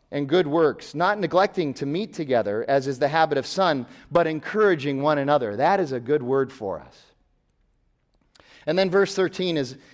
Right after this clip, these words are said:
is yet another reminder that Paul has tried hard to get to, the, to Rome and that he wants to get there for a harvest. And we,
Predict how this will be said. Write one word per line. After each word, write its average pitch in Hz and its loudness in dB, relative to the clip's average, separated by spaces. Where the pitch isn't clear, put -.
is 143 -2
yet 175 4
another 185 2
reminder 180 0
that 160 -2
Paul 175 4
has 151 0
tried 202 0
hard 190 2
to 151 -4
get 147 0
to, 143 -6
the, 127 -4
to 151 -8
Rome 127 -2
and 147 -6
that 151 4
he 147 -2
wants 165 -4
to 165 -6
get 190 2
there 147 0
for 151 -2
a 135 0
harvest. 147 -2
And 123 -8
we, 139 -8